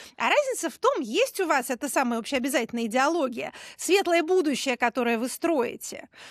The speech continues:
А светлое будущее, которое настолько светло и прекрасно, что ради него никакие жертвы не тяжелые, в особенности, если эти жертвы —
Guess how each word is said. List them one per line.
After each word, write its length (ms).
А 220
светлое 400
будущее, 340
которое 320
настолько 360
светло 320
и 60
прекрасно, 600
что 200
ради 200
него 240
никакие 420
жертвы 600
не 200
тяжелые, 520
в 20
особенности, 440
если 200
эти 160
жертвы — 360